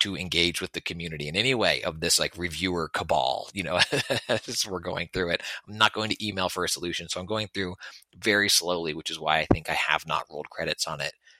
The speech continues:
just yet. Uh, so Viewfinder is described by Sad Owl Studios as a mind-bending first-person adventure game in which you can reshape reality by placing found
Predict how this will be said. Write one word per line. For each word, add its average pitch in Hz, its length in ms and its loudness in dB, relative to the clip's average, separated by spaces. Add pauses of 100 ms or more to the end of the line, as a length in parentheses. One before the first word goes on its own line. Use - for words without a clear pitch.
(200)
just 90 380 2
yet. 78 380 0 (440)
Uh, 98 200 4
so - 180 2
Viewfinder 120 560 2
is 107 140 0
described 92 800 2
by 85 460 2 (320)
Sad 87 240 4
Owl 85 140 0
Studios 80 520 -4
as 82 340 -2
a 98 100 -6
mind-bending 101 920 2
first-person - 720 2
adventure 95 440 2
game 73 300 -2 (380)
in 110 140 -2
which 101 220 0
you 101 40 -2
can 95 220 -4
reshape 135 520 4
reality 85 600 2 (340)
by 95 120 4
placing 92 500 4
found 107 460 2